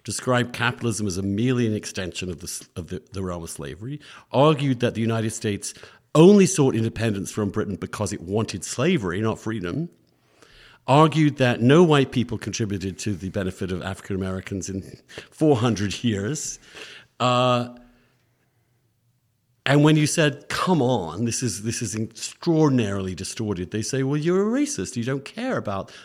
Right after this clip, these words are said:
the fact that there were these horrifying facts about human,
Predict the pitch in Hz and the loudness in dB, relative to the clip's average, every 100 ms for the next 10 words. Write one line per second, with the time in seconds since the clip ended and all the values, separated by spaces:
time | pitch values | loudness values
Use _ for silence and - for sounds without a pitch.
0 | _ 117 127 101 - 90 95 85 90 - | _ -6 -4 -4 -8 -8 -8 -8 -12 -12
1 | - 117 98 - 90 87 - 78 82 - | -6 -4 -4 -8 -10 -12 -14 -16 -16 -16
2 | 80 78 - 90 87 | -14 -14 -12 -12 -12